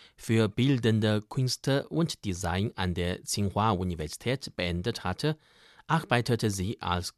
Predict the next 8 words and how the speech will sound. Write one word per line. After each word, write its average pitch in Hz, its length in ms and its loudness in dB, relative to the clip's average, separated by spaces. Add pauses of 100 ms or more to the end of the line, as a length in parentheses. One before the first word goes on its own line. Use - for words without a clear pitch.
Kunstredakteurin 117 1700 -2 (260)
für 92 320 0
die 87 140 -4
chinesische 92 720 -2 (100)
Tageszeitung 95 800 -2 (400)
Beijing 117 460 2
Young's 104 320 0
Daily. 76 340 -6